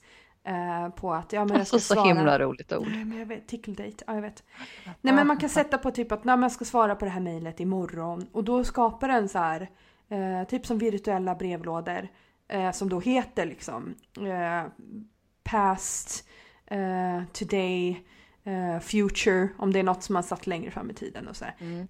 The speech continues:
Speaker 1: Det är bara ett sånt himla bra sätt att hålla koll. Och speciellt nu när vi är två personer i samma mailbox. För då kan
Speaker 2: Ja.
Speaker 1: vi väldigt lätt få en snabb överblick liksom och veta, okej, nej, men den här är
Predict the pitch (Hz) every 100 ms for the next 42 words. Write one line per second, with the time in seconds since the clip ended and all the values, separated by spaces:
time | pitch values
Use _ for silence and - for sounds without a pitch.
0 | - 262 262 254 233 - - 247 240 -
1 | - 294 240 226 226 226 226 208 202 -
2 | 190 196 190 202 240 - 190 262 247 269
3 | - 254 151 175 180 170 165 165 - 180
4 | 170 - 262 202 170 - 185 175 202 170
5 | 165 151 185 - _ - 226 208 208 -
6 | - - _ - - - _ _ _ -
7 | 214 214 - 202 190 185 214 214 202 202
8 | 196 196 196 175 - - - - - -
9 | _ - 202 - - 269 233 202 190 -
10 | 202 185 175 175 156 - 180 160 - 175
11 | 180 175 160 165 247 277 277 277 - 233
12 | 233 233 233 247 240 233 233